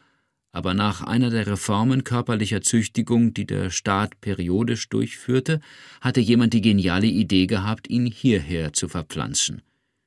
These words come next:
Der Luftzug des Ventilators hatte Blut aufgewirbelt und auf die Wände gespritzt.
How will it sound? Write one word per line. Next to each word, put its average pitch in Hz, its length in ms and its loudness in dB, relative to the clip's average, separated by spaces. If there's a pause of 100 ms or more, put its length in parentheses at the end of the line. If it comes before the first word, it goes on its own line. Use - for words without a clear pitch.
(180)
Der 95 100 2
Luftzug 139 560 2
des - 160 -6
Ventilators 95 680 -2
hatte 98 220 -4
Blut 117 320 0
aufgewirbelt 101 800 -4
und 104 160 -4
auf 90 100 -8
die 101 160 -2
Wände 95 280 0
gespritzt. - 680 -8